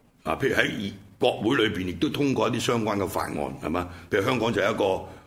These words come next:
香港自治法案，係嘛？噉亦都對香港嘅官員、中國官員喺過去呢兩年，佢哋打壓人權嘅呢啲噉嘅倒行逆施，係嘛？噉啊，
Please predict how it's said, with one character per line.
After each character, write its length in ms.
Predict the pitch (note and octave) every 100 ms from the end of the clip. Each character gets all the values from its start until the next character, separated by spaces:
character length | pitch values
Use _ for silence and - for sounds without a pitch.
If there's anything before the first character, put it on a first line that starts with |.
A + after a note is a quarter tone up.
| -
香 160 | C3
港 160 | B2 G#2+
自 160 | - F#2
治 160 | D#2+ D#2+
法 120 | F2+
案， 60 | D#2
係 300 | D#2+ D#2 F2+
嘛？ 180 | A2+ - - - - - -
噉 160 | G#3
亦 200 | E3+ B2
都 160 | G#3+ G#3+
對 240 | - C#3+
香 340 | D3 F#3+ G3+ -
港 180 | C3 C#3+
嘅 80 |
官 200 | B2+ D#3
員、 320 | A2 C#2+ D2 C#2+
中 320 | G3+ G3+ E3+
國 160 | A#2
官 240 | G#2 C#3+ A2
員 240 | D2 B1 - - - - - -
喺 180 | F#3+
過 340 | F#3+ D#3 D3+ C#3+
去 140 | D#3+
呢 80 | F3+
兩 240 | A#2+ A2
年， 180 | G2+ C2 - - - _ _ -
佢 220 | C#3+ D#3
哋 280 | C3+ A#2+ B2
打 280 | - F3
壓 160 | F3+ C#3+ D3+
人 240 | F#2 F2
權 200 | - D#2+
嘅 120 | F2 A2
呢 160 | C#3+
啲 160 | D3+ D#3
噉 160 | C#3 C#3+
嘅 120 | A#2+
倒 120 | A#2+ G#2+ F#2+
行 160 | D#2 D#2+
逆 120 | E2+
施， 200 | - A#2+ A2+ -
係 40 | F#2
嘛？ 200 | F#2+ F2 - - _ -
噉 140 | C#3 D3
啊， 200 | G#2+